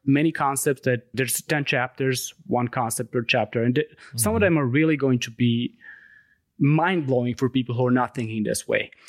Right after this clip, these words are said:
Speaker 1: So, uh, when you set out to write the book, who was your intended audience and what did you hope they would get out of it?
Speaker 2: My intended audience was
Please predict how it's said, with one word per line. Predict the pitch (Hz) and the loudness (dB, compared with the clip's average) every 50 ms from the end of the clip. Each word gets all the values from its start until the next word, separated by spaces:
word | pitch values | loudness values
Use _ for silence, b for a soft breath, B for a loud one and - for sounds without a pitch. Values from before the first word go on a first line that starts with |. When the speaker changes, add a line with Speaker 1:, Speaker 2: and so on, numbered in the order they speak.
| B B B | B B B
Speaker 1:
So, | B - - 170 165 165 160 - _ - | B -2 -2 0 0 0 -2 -6 _ -2
uh, | 151 151 151 - - - | -2 0 -2 -2 -4 -4
when | 147 135 135 170 202 240 | -2 0 2 2 2 4
you | 269 254 | 2 2
set | 226 - - 202 180 170 | 2 2 2 2 2 2
out | 151 139 127 - | 0 -2 -2 0
to | 143 131 | 0 2
write | 117 117 113 107 | 2 2 0 -2
the | 107 104 | -4 -8
book, | 104 - - - - - - - - - _ _ _ _ _ _ _ _ _ _ _ - | -8 -8 -10 -8 -6 -8 -8 -8 -8 -14 _ _ _ _ _ _ _ _ _ _ _ -8
who | 147 - - 220 247 262 247 | -4 -2 0 0 2 2 0
was | 214 190 185 165 151 127 131 | 0 0 0 0 0 0 0
your | 135 131 | 0 0
intended | 127 117 - 143 135 120 117 113 - | 0 -2 -2 -2 -2 -2 -4 -2 -2
audience | 120 120 117 117 110 107 104 110 - - - - - - | 0 0 0 -2 -4 -8 -8 -8 -8 -8 -8 -8 -6 -2
and | 135 131 123 120 120 | -2 0 0 0 0
what | 151 165 160 | -2 -2 -2
did | 165 151 147 | -4 -4 -2
you | 151 135 123 | 0 0 2
hope | 110 139 131 123 - - | 0 0 -2 -2 -4 -4
they | - 117 | -4 -2
would | 110 113 104 | -2 -4 -4
get | - 120 113 - - - | -4 -4 -4 -4 -4 -6
out | 110 - | -6 -6
of | - - | -6 -12
it? | - - - - _ _ _ _ _ _ _ _ _ _ b b b b b b b b b b b b b b | -18 -16 -16 -16 _ _ _ _ _ _ _ _ _ _ b b b b b b b b b b b b b b
Speaker 2:
My | 143 156 | -2 -2
intended | 151 - 170 208 233 269 208 | -2 0 -2 -2 0 -2 -2
audience | 123 127 143 143 131 120 117 110 - - - | -2 -2 -2 -2 -2 -2 -4 -4 -6 -8 -4
was | 107 107 107 101 101 98 98 95 95 92 - - - - - | -2 0 2 2 4 2 2 2 0 -2 -4 -8 -14 -16 -18